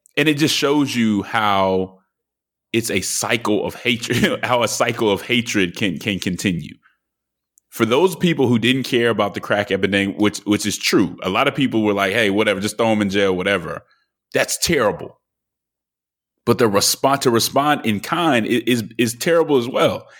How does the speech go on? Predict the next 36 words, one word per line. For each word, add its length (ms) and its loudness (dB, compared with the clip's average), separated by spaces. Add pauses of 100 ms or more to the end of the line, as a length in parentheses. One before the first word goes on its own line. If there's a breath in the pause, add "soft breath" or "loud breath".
And 160 0
let's 160 0
face 240 -2
the 80 -4
facts. 560 -6 (640)
Most 260 0
of 60 -8
the 80 2
folks 300 -2
dying 680 -2
and 100 -4
most 200 0
of 120 2
the 60 -10
folks 260 0
who 180 2
are, 280 2
uh, 300 0
life 320 -2
expectancy 560 -2
are 40 -4
going 260 -4
down 420 -2 (200)
because 360 0
of 100 2
this, 420 -6 (400)
most 200 0
of 60 -4
the 20 -8
folks 200 -2
dying 280 0
of 100 0
these 140 2
deaths 260 -2
of 100 -2
despair 600 -2